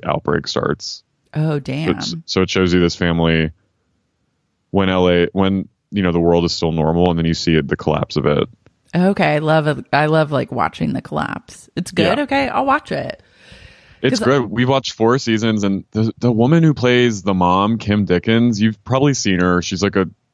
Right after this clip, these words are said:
Speaker 1: pretty consummate character actress.
Speaker 2: Mm-hmm.
Speaker 1: She is so fucking good in the show, and she's, like, just such, there's really good actors in the show.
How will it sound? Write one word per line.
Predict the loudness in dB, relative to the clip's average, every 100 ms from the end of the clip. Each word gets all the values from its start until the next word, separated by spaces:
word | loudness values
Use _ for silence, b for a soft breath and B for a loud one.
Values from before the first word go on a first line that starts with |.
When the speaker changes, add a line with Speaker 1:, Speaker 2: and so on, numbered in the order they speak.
| _ _
Speaker 1:
pretty | -4 0 2 0 -4 -16 _ _ _ _ _
consummate | -2 -2 0 0 -2 -2
character | 0 0 2 0
actress. | 2 2 2 0 -8 _ _ -4
Speaker 2:
Mm-hmm. | -2 -2 -2 -6 -10 -16 _ _ _ _ _
Speaker 1:
She | -4 2
is | 2 2
so | 0 2 2 0
fucking | -2 -4 -4 -2
good | -2
in | -2
the |
show, | -4 -2 0 0
and | 0 -2 -4 -8
she's, | -8 -2 0 0 -2 -8 _ _ _ -10 -10 -6
like, | -2 -2 -2 -14 _ -6
just | -4 -2 -2
such, | -2 -2 -4 -2
there's | -2 -2 -12 _
really | -2 2 2
good | 4 2
actors | 0 -4 -8
in | -8
the | -8
show. | -4 -2 -2